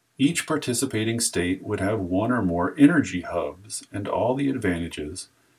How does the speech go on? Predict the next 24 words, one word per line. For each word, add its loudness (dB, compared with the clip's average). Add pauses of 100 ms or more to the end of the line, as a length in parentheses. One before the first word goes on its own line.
(140)
economic -2
development, 0 (140)
less -2
grid -2
congestion, -4
lower 0
energy -2
prices, -4
that -10
they -6
bring. 0 (720)
The -2
end 4
result 4 (320)
would -4
be 0
a -2
functioning -4
national -4
energy 6
grid. -6 (560)
Clever. 0 (1120)
Headline 2
three. -2